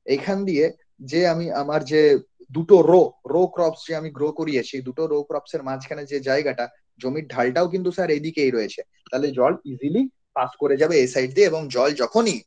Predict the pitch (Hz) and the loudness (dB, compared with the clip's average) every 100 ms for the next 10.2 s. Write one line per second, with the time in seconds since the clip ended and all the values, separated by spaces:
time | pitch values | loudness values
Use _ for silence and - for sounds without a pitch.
0 | _ _ 131 131 - _ _ - 113 107 | _ _ -14 -14 -14 _ _ -12 -8 -6
1 | 110 110 143 131 131 220 202 143 113 185 | -6 -2 -2 0 4 6 8 4 2 -2
2 | - _ _ 123 139 185 151 120 180 - | -6 _ _ 0 2 2 2 0 -2 -10
3 | - _ - 139 196 226 208 220 214 254 | -18 _ -2 -2 0 -2 0 4 4 4
4 | 226 160 139 160 143 147 185 190 175 185 | 2 0 0 0 0 0 0 0 0 -2
5 | 190 175 139 117 117 156 160 156 156 156 | -2 -4 -10 -14 -12 -8 -6 -6 -6 -4
6 | 135 175 190 220 190 143 151 202 - 175 | 0 2 4 2 2 -2 -4 -4 -4 -4
7 | 135 127 127 139 139 110 - - 127 185 | -4 -4 -4 -6 -6 -8 -10 -14 -12 -12
8 | - 113 - 107 - 110 95 - - - | -10 -12 -10 -12 -12 -16 -16 -16 -16 -14
9 | 117 135 151 156 156 156 147 - _ 127 | -10 -10 -6 -8 -6 -8 -8 -12 _ -2
10 | 143 131 | 2 2